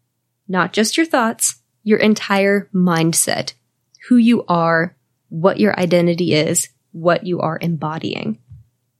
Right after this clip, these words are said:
And there are a lot of words that people like to associate with manifestation. And in my opinion, they're all different versions and or symptoms of what manifestation is.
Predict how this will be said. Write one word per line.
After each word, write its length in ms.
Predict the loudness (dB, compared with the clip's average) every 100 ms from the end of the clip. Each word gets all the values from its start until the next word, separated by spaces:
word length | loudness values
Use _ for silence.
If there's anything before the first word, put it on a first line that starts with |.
| _ 0
And 140 | 2
there 160 | 2 2
are 80 | 2
a 60 |
lot 300 | 2 0 2
of 200 | 2 2
words 380 | 2 2 0 0
that 180 | -4 -2
people 240 | -2 -2
like 220 | -2 -4 -4
to 120 | -2
associate 520 | -2 -2 0 2 2
with 120 | 2
manifestation. 840 | 2 2 0 -2 -2 0 2 2 0 _ _ _ _ 0
And 140 | 2
in 100 | 4
my 160 | 4 4
opinion, 520 | 4 4 4 6 4
they're 220 | 4 2
all 360 | 2 4 4 2
different 460 | 2 0 0 -4 0
versions 680 | 2 2 2 2 4 2 2
and 160 | 2
or 100 | 2
symptoms 680 | 0 2 0 4 2 2 0
of 180 | -2 2
what 180 | 2 2
manifestation 760 | 0 0 -2 -2 -2 -2 -4 -2
is. 340 | 0 0 -2